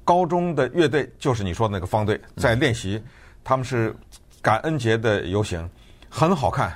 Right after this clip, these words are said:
Speaker 2: 嗯。
Speaker 1: 而且街旁边呢，都有很多人坐在那儿，拿着折叠椅啊什么的，然后就看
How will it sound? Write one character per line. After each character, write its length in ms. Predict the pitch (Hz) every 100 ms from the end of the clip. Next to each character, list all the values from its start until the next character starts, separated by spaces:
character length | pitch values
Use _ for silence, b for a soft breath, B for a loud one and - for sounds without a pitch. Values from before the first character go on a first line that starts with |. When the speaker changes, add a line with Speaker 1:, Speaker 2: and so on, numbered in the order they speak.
| - -
Speaker 2:
嗯。 120 | 92
Speaker 1:
而 160 | - 135
且 240 | 131 104 -
街 180 | - 185
旁 200 | 135 120
边 180 | 135 143
呢， 100 | 123
都 200 | 117 180
有 100 | 156
很 160 | 135 101
多 160 | 127
人 120 | 117 117
坐 180 | 135
在 100 | 104
那 120 | 98 92
儿， 80 | B B B
拿 220 | 104 110
着 140 | 127 117
折 180 | 120 123
叠 160 | 123
椅 140 | 95 69
啊 120 | 90
什 120 | 80
么 100 | 80
的， 100 | 82
然 120 | 95
后 100 | 123
就 160 | 123 127
看 260 | - 131